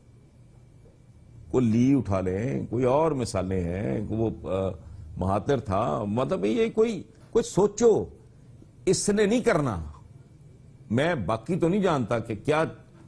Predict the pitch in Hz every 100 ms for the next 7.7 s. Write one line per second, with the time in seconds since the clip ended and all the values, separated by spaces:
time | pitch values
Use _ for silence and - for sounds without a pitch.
0 | - - - - 135 160 156 147 127 135
1 | 131 - 127 131 131 107 78 73 73 -
2 | - - - - - - 151 160 165 185
3 | 180 190 196 180 131 131 113 135 147 120
4 | 110 143 147 127 98 82 104 110 107 95
5 | 76 87 233 220 131 107 - 90 87 82
6 | 104 113 98 95 110 202 220 214 254 -
7 | 208 190 - 247 254 160 98